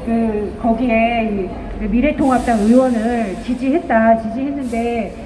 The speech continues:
후원금 이백오십만 원을 냈다. 근데 떨어졌다. 너무 열받는데 이건 분명히 부정선거니까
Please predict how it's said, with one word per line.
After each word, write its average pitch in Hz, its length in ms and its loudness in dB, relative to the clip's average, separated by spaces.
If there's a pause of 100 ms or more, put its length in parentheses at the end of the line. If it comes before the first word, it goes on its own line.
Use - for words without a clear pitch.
(140)
후원금 339 500 4
이백오십만 285 720 2
원을 254 200 2
냈다. 220 640 2
근데 254 200 -2
떨어졌다. 359 640 -2
너무 392 300 0
열받는데 285 1000 0
이건 359 260 -6
분명히 453 420 -2
부정선거니까 277 1080 -2